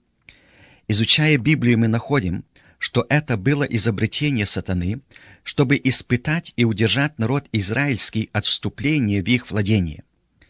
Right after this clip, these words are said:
Иерихон был хорошо вооружён, и люди были так хорошо обучены, что требовалась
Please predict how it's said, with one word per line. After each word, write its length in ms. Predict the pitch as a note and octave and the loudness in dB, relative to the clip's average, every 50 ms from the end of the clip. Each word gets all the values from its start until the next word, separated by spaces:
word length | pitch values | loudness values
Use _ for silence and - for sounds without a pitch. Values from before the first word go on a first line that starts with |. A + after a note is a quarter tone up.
| - - _ _ _ _ - - - _ _ _ _ _ | -20 -20 _ _ _ _ -20 -20 -20 _ _ _ _ _
Иерихон 580 | - A#2+ C#3 D3+ D#3 - - F#3+ G3+ G3+ F#3+ C#3+ | 0 2 2 2 2 0 -2 -2 -2 -2 -2 -2
был 180 | C#3 F3 E3+ | -2 -2 -4
хорошо 480 | D3+ - - C3+ C3+ B2+ - - D#3 D3+ | -2 -4 -4 -2 0 0 0 -2 -2 -2
вооружён, 760 | A#2+ B2 A2+ F2 F#2+ A2 A2+ - - C3 A#2+ F2 - - - _ _ - - - - _ _ - | -2 -2 -2 0 0 0 0 0 0 -2 -2 -2 -4 -8 -14 _ _ -20 -20 -20 -20 _ _ 0
и 80 | B2+ A#2+ | 0 2
люди 260 | B2+ E3+ F#3+ D3 C#3+ | 2 2 0 0 0
были 280 | B2 A2+ D3 C3 A#2 A#2 | 0 0 2 2 2 0
так 300 | - - E3+ F#3 F3+ - | -2 -2 -6 -6 -6 -6
хорошо 520 | - A2+ G#2+ A2+ - - - D#3 D3 - | -6 -4 -4 -2 0 0 -2 -2 -4 -6
обучены, 640 | - G2+ F#2+ F#2 D#3+ E3 - - F#2+ E2+ E2 F#2 G#2+ - _ _ - - - - - _ | -6 -6 -4 -4 -2 -2 -2 -2 -2 -2 -4 -6 -8 -10 _ _ -20 -20 -20 -20 -18 _
что 240 | - - - - A#2 | -10 -6 -2 -2 -2
требовалась 800 | - - - A#2+ F#3+ G3+ E3+ E3+ D#3 D#3 D3+ D3+ D3+ - - | -2 -2 -2 0 0 0 0 0 -2 -2 0 0 0 0 0